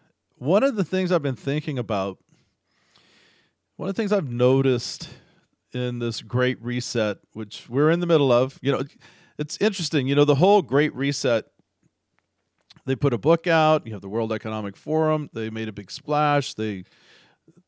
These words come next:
they had, got together at Davos, they put out all their objectives. They were already doing it. <laughs> We're in the middle of it. What, what we're seeing going on around the world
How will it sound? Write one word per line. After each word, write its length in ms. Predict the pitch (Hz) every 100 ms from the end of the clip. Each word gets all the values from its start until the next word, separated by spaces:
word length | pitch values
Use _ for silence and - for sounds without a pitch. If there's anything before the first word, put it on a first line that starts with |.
| _
they 240 | 113 110 107
had, 380 | 110 117 113 - _ _ _ _
got 200 | - 143
together 380 | - 131 127 110
at 140 | 95 95
Davos, 880 | 156 165 151 156 151 147 - - - _ _ _ _
they 180 | - 107
put 240 | - - 127
out 160 | 120
all 140 | 113 107
their 160 | 104
objectives. 800 | 95 107 147 - 151 143 131 - _ _ _ _ _ _ _ _
They 180 | 143 190
were 200 | 208 196
already 240 | 196 170
doing 340 | 113 139 160 98
it. 100 | - _ _ _ _ _ - 95 - -
<laughs> 140 | 156 - _ - _ _ _ _ - - -
We're 200 | 156 196
in 100 | 185
the 80 |
middle 260 | 156 165 131
of 140 | 92
it. 100 | 76 - _ _ -
What, 240 | 147 143
what 220 | 175 185
we're 180 | 190 208
seeing 540 | - 190 196 196 190
going 340 | 147 151 160 147
on 300 | 135 117 104
around 420 | 110 104 117 143
the 100 | 147
world 460 | 120 117 117 113